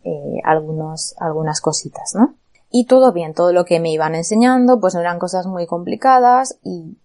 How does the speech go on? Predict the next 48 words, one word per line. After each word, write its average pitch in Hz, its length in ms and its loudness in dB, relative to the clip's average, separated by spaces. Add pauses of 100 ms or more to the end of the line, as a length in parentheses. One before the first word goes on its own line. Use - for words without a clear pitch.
(140)
las 165 280 -2
podía 160 460 2
hacer 175 260 -4
perfectamente. 143 1080 -4 (320)
Vale, 202 360 2
y 208 40 2
durante 247 320 4
ese 311 140 2
periodo 285 340 6
ya 269 240 4
hubo 254 200 4
dos 233 200 -2
cosas 226 360 -2
que 214 120 -6
no 185 140 -2
me 185 160 -4
gustaron, 160 580 -2 (400)
aparte 170 380 -2
de 170 80 4
todo 175 160 2
lo 165 140 4
que 165 120 4
pasó 156 340 -2
anteriormente 147 640 -2
que 143 120 -6
ya 143 40 -2
os - 140 -8
he - 20 2
explicado. 151 600 -2 (840)
Y 226 140 2
es 240 180 0
que, 247 440 2
eh, 165 300 -2
la 156 100 -6
jefa 254 380 -2
me 233 140 4
dijo 220 320 0
que 214 160 0
yo 262 220 4
tenía 214 640 0
que 208 140 -4
dejar 180 560 -2 (460)
todas 240 360 2
las 180 200 -2
clases 208 360 0
que 202 140 -2
yo 214 160 2
tenía 185 640 -4